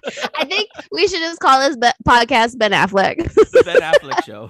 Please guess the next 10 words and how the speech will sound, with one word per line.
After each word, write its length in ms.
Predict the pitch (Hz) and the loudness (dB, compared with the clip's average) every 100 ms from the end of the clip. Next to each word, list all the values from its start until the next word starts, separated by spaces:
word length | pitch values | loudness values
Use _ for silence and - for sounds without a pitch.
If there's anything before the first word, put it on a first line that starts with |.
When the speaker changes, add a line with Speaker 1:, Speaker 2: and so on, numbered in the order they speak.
| - | -12
Speaker 2:
<laughs> 600 | 202 - 233 - 208 208 | -12 -8 -8 -6 -6 0
Speaker 1:
Yeah. 180 | 247 262 - 320 233 262 - - - 302 - - _ _ _ _ _ _ | 2 2 2 0 0 -2 -2 -6 -8 -12 -12 -20 _ _ _ _ _ _
Speaker 2:
Sponsored 480 | - 196 208 208 165 | -14 -10 -10 -10 -12
by 380 | 123 131 151 185 _ _ | -8 -8 -8 -14 _ _
Ben 160 | 107 104 | -18 -16
Affleck. 220 | 95 233 | -16 -6
Speaker 1:
Ben 180 | 294 247 | -6 -4
Affleck. 380 | 247 - - - 330 - 370 - 359 | -10 -16 -20 -14 -8 0 0 0 -8
<laughs> 1300 | - 466 311 - 320 - 415 - 453 - - - - _ _ _ _ _ _ _ _ _ _ - | -6 0 0 0 -4 -2 -4 -2 -4 -4 -8 -8 -12 _ _ _ _ _ _ _ _ _ _ -16
Speaker 2:
Um, 400 | - 440 - | -10 -8 -10